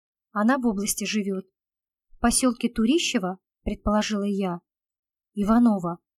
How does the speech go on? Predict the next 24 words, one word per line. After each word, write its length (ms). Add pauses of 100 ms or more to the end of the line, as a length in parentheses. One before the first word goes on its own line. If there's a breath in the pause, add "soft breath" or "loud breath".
(140)
откуда 400
ты 160
это 160
знаешь?" — 640
удивился 480
Борис 300
Тимофеевич. 840 (580)
"Но 80
я 200
же 100
все-таки 500
частный 440
детектив". 500 (4000)
"А 140
зачем 340
я 160
тогда 260
расспросами 580
занимался, 680 (380)
если 300
ты 140
сама 340
все 220
выяснила?" — 680